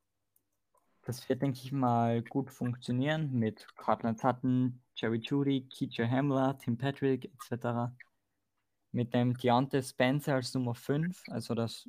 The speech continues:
ist ein sehr guter, ähm, sehr guter Wide Receiver Core.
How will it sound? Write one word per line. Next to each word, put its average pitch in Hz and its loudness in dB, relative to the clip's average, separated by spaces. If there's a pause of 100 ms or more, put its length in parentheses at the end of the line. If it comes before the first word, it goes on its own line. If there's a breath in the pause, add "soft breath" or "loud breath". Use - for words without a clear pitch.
(120)
ist - -12
ein 127 0
sehr 123 -4
guter, 120 -4 (1120)
ähm, 110 0 (680)
sehr 127 -6
guter 113 -2
Wide 113 2
Receiver 135 -4
Core. 143 -4